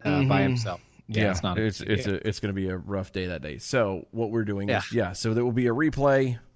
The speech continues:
Speaker 2: on
Speaker 1: Mm-hmm.
Speaker 2: Friday.
Speaker 1: Friday.
Speaker 2: Um, we haven't decided which one yet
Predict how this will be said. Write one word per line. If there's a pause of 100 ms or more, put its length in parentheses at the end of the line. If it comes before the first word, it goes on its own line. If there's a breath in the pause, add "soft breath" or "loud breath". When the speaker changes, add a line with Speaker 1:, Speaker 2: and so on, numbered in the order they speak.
(140)
Speaker 2:
on
Speaker 1:
Mm-hmm.
Speaker 2:
Friday.
Speaker 1:
Friday. (360 loud breath)
Speaker 2:
Um, (460)
we
haven't
decided
which
one
yet